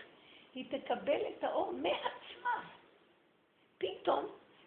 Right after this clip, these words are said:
מהלמטה, יתחיל לקום אור, זה נקרא "צמח דוד עבדך תצמיח". אור פנימי שיעלה, והיא תחזור לרמה של החמה,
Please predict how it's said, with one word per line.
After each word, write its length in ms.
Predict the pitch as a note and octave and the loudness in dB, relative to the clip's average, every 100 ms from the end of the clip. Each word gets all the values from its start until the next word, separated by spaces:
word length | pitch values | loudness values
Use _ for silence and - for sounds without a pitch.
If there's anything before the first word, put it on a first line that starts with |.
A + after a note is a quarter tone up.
| - | -6
מהלמטה, 1080 | G#3+ B3 A#3+ G#3 G#3 G#3 B3 D#4+ C#4+ - A#3 - - - - - | -4 0 2 2 2 -2 -2 -4 -6 -4 -4 -4 -10 -20 -20 -16
יתחיל 400 | A3 G#3+ - F3 E3 | -14 -12 -10 -8 -8
לקום 300 | - B3+ - G3+ | -8 -10 -8 -4
אור, 280 | E3+ E3+ - F3 | -2 -4 -8 -8
זה 100 | G#3+ | -6
נקרא 280 | A3+ G#3+ - - | -6 -6 -6 -2
"צמח 320 | C#4 C4+ C4 - - | 0 0 -2 -8 -8
דוד 360 | F3 G#2 A2 | -6 -6 -6
עבדך 380 | - E2+ - - | -6 -6 -8 -6
תצמיח". 600 | - - E2 - - - - - - - - | -8 -8 -16 -16 -16 -16 -16 -20 -20 -18 -6
אור 180 | A#3+ - | -6 -6
פנימי 380 | - G#4+ A#3 A#3 | -8 -6 -4 -4
שיעלה, 720 | - - - G2+ G2 F2+ - - - - - - - _ _ _ - | -4 -2 -2 0 0 -2 -4 -6 -12 -20 -20 -20 -20 _ _ _ -12
והיא 220 | F#3+ B3 B3+ | -8 -6 -6
תחזור 420 | - F3+ G#3+ B3+ | -6 -4 -2 -2
לרמה 400 | A3+ G3 G3 G#3+ | -2 -4 -4 -4
של 220 | - F#3 | -4 -2
החמה, 480 | E3+ - E3 F#3 | -2 -4 -6 -4